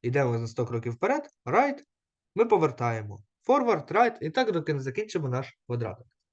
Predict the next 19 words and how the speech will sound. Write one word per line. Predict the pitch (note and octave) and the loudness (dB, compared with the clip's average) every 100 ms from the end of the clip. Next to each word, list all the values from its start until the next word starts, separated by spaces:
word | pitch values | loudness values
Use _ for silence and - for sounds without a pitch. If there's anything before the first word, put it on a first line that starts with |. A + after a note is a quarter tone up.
| _ _ _ _ _ _ _ _ _ _ _ _ _ _ _ _ _ _ _ _ _ _ _ | _ _ _ _ _ _ _ _ _ _ _ _ _ _ _ _ _ _ _ _ _ _ _
Для | D3 | 0
того, | D3 C4 | 6 6
щоб | A3+ - | 6 2
скоротити | - G3 G3 A#3 D3+ | 2 2 2 0 0
проект, | D3+ B3 D4 - | 2 0 -2 -4
можна | E3+ B3+ C#4+ | -2 -2 0
повторити | G#3+ D#3 E3+ B3 A#3 | -2 2 2 2 -2
чотири | - C#3+ G#3+ | -8 -2 2
рази | A#3 G#3 F3 | 2 2 0
команди | B2+ C#3 D3 C3 A#2+ | -2 -2 -2 -2 -2
forward | B3 D4+ B3+ A3+ _ - | -2 0 0 -4 _ -2
і | |
right, | F#3+ B2 G2+ _ _ _ _ _ - | -2 -2 -6 _ _ _ _ _ -4
використовуючи | C#3 - D#4+ D#4+ D4 | 2 2 4 2 2
команду | - F#3+ G#3+ G#3 | 0 0 0 2
повторення. | G3 - C3 A2 G#2 - _ _ _ _ _ _ _ _ _ _ | -2 0 -4 -4 -10 -20 _ _ _ _ _ _ _ _ _ _
У | |
мові | D3 F3+ A3+ | 2 4 6
Python | A#3 D#4 G#3 C#3+ | 6 4 4 -2